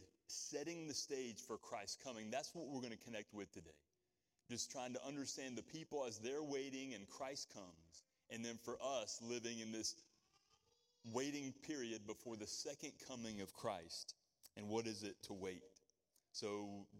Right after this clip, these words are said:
during this Advent season, just what we've been looking at, Matthew's record and, and Matthew's gospel, the events leading to that first, uh, appearing of the Messiah, the birth of Christ. So God's sovereign and perfect plan, um, is revealed to his people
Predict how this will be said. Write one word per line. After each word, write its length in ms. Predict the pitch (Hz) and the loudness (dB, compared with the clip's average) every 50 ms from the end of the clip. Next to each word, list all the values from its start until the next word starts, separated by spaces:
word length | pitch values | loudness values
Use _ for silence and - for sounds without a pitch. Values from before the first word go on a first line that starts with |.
| 101 | 0
during 160 | 117 123 127 131 | 2 2 2 2
this 160 | 120 - - | 2 2 2
Advent 340 | 131 127 127 123 131 139 117 | 4 2 2 2 2 0 2
season, 680 | - - 151 143 139 131 120 135 131 131 131 127 127 117 | 2 2 2 2 2 2 2 2 2 2 2 0 0 -2
just 180 | 113 - - 117 | -2 -2 0 0
what 160 | 113 120 107 | 0 0 2
we've 200 | 127 123 117 113 | 2 0 0 0
been 220 | 123 123 123 120 - - - | 0 -2 -2 -4 -6 -6 -2
looking 340 | 135 135 139 - 147 135 131 | 2 2 2 2 0 -2 0
at, 180 | 131 127 131 123 127 113 110 | 0 0 0 -2 -4 -6 -2
Matthew's 600 | 110 110 113 120 117 - 143 139 135 127 120 117 | 0 0 0 0 -2 -4 -4 -2 -2 -2 -2 -2
record 460 | 120 127 127 120 - 135 123 123 123 | 0 0 0 0 0 0 0 0 2
and, 160 | 123 120 117 - - | 0 0 -2 -2 -2
and 160 | 113 113 107 | -2 0 0
Matthew's 460 | 110 113 120 123 - 135 139 127 117 | 2 2 2 0 0 2 0 2 4
gospel, 560 | 107 123 120 127 127 - - - 131 123 120 113 | 4 4 4 4 4 0 0 2 2 2 2 2
the 100 | 113 113 | 0 0
events 420 | 110 104 104 117 123 123 120 - - - - - | 0 2 2 0 0 0 0 -2 -4 -6 -6 -2
leading 300 | 120 117 113 120 127 123 | 0 2 2 2 0 0
to 120 | - - | 0 0
that 140 | 123 120 - - - - | 0 0 0 -2 -2 0
first, 340 | 127 120 123 120 - - 127 127 - _ - 110 | 2 2 2 0 -2 -6 -8 -10 -14 _ -6 -4
uh, 300 | 107 107 107 101 - 117 | -2 -2 -2 -2 -2 -2
appearing 420 | 110 - - 135 127 127 127 120 117 | -4 -2 -2 -2 0 0 0 2 2
of 140 | 117 117 117 | 2 2 2
the 60 | 127 | 2
Messiah, 560 | 123 120 - - 131 117 120 123 123 131 131 - - - _ _ _ _ _ _ _ - - - | 2 2 2 2 0 0 0 0 0 -2 -4 -8 -12 -20 _ _ _ _ _ _ _ -16 -6 -2
the 120 | 135 120 | -2 2
birth 260 | 104 117 113 117 - | 4 4 4 4 2
of 120 | 135 113 - | -2 -4 -2
Christ. 460 | - 127 123 120 120 120 - - - - - - - | 0 0 2 2 2 0 0 -4 -6 -12 -20 -14 -8
So 140 | - - 113 | -4 -4 -2
God's 360 | 98 110 107 107 107 101 - - - - | 2 2 4 4 2 2 -2 -8 -6 -2
sovereign 720 | - - - - 131 127 131 135 120 123 135 135 131 123 117 | 0 0 2 2 4 4 4 4 4 2 2 2 2 2 0
and 100 | 104 - | -2 0
perfect 460 | - 135 139 131 - 139 - - - | 2 2 2 4 2 0 -2 0 2
plan, 500 | - 127 123 127 131 131 131 135 139 131 - - - - - | 4 6 6 6 4 2 0 -2 -4 -6 -12 -14 -8 2 4
um, 240 | 117 110 107 110 113 113 | 6 6 6 4 2 0
is 160 | 117 110 120 | 2 4 4
revealed 400 | 117 107 110 120 127 127 123 120 | 2 4 4 4 4 4 2 0
to 60 | - | -2
his 160 | 127 123 120 - | -2 -2 -2 -4
people 500 | - 127 127 - - 123 120 120 123 | -4 -4 -6 -4 -2 -2 -2 -2 -2